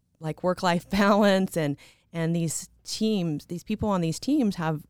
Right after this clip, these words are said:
have year-round jobs, and they go out on fire management teams, and they're, they've got usually a fire job, but some of them have just work for an agency too, and they have a specific,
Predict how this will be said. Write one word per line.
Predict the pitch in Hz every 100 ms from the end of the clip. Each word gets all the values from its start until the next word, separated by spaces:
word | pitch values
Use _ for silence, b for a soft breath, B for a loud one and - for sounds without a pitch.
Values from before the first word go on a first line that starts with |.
| -
have | 170 160
year-round | 165 170 165 156 151
jobs, | 156 135 160 196 214 -
and | 175 170 156 151 156 151 -
they | 165 160
go | 151 170
out | 170 160 151 - - -
on | 165 160 156
fire | 160 156
management | 156 156 151 160 151
teams, | - 156 175 180
and | 160
they're, | 156 - b b b b b -
they've | 165 156
got | 165 165 -
usually | 175 165 175 175
a |
fire | 170 165 151 147
job, | 180 175 175
but | 160 127
some | 170 160
of |
them | 156 156
have | 151 147 143 - _ -
just | 156 156 -
work | 160 -
for | 175
an | 160
agency | 185 220 160 147 - 156 160
too, | - 180
and | 165
they | 156
have | 156
a | 151
specific, | - 156 - 156 156 147 -